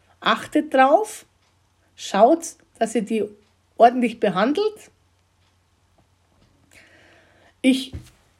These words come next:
ehrlich gesagt, ich verpasse das auch manchmal, dass ich, ich mache mir die Nasenfalte und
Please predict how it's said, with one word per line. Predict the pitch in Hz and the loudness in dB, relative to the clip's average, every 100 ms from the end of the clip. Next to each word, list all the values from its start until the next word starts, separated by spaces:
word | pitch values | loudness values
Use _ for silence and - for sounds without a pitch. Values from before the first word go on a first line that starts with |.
| _ _ - _ _ _ _ _ _ _ _ | _ _ -20 _ _ _ _ _ _ _ _
ehrlich | 190 233 294 | 2 2 2
gesagt, | - 277 254 330 - _ _ _ _ _ _ _ _ _ _ _ _ _ _ _ _ _ _ _ _ _ _ | 0 4 4 2 -6 _ _ _ _ _ _ _ _ _ _ _ _ _ _ _ _ _ _ _ _ _ _
ich | - | 0
verpasse | - 240 - 269 - 233 | 4 4 4 2 4 2
das | 220 | 6
auch | 277 311 | 6 6
manchmal, | 190 190 - 226 311 311 - | 0 -2 2 2 2 -4 -10
dass | 196 | -4
ich, | 220 - | -4 -4
ich | - 196 | -12 -6
mache | 202 208 | 0 2
mir | 220 | 2
die | 170 180 | 0 2
Nasenfalte | 196 254 247 226 214 202 202 202 196 190 185 180 | 4 4 2 -2 2 4 4 4 4 6 6 4
und | 156 | 0